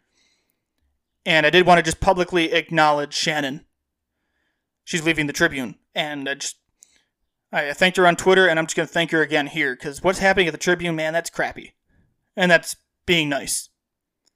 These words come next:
It's sad, and this,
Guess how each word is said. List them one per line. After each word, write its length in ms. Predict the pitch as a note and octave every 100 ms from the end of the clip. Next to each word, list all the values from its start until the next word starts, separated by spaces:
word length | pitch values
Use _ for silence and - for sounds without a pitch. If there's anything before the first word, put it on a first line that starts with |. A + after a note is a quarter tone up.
| _ _ _ _ _ _ _ _ _ _ _ _ _ _ _ _ _ _ _ _ _ _ _ _ _ _
It's 200 | F#3 -
sad, 540 | - E3+ F3 F#3+ G3 _ _ _ _ _ _ _ _ _ _ _ -
and 360 | E3+ D#3+ D#3+
this, 280 | D#3 - -